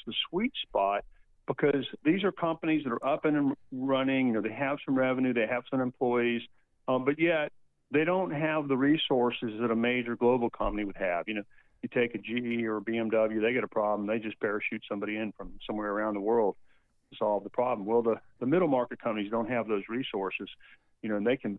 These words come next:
benefit a lot from participating in an innovation ecosystem where, you know, they would have access to customers and other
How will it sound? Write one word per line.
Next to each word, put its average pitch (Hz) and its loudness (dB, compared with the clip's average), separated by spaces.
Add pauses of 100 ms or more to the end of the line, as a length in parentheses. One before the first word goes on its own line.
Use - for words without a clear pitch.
(100)
benefit 123 0
a 95 2
lot 117 2
from 98 -4 (480)
participating 113 0
in 95 -2
an 92 -4 (380)
innovation 107 0
ecosystem 107 -4
where, 95 -2 (480)
you 104 -10
know, 98 -6
they 98 -4
would 95 -6
have 104 0
access 101 -2
to - -20
customers 113 -4
and 90 -10
other 95 -6